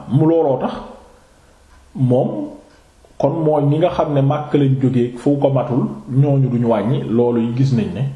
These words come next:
loolu dëgërul. Leen na fi dëgër mooy wax bi ne li ajli nusuk.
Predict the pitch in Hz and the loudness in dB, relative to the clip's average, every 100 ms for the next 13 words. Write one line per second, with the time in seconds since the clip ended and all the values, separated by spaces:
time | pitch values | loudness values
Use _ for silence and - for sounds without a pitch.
0 | - - 110 143 131 135 170 - - - | -12 -8 0 2 2 0 0 -2 -6 -12
1 | - - - - _ 101 123 170 175 160 | -20 -20 -20 -20 _ -2 2 2 0 0
2 | 139 135 135 135 135 127 135 139 139 131 | 2 4 4 2 2 2 2 2 2 0
3 | 123 123 135 123 110 98 90 - | 0 0 2 0 0 -4 -8 -12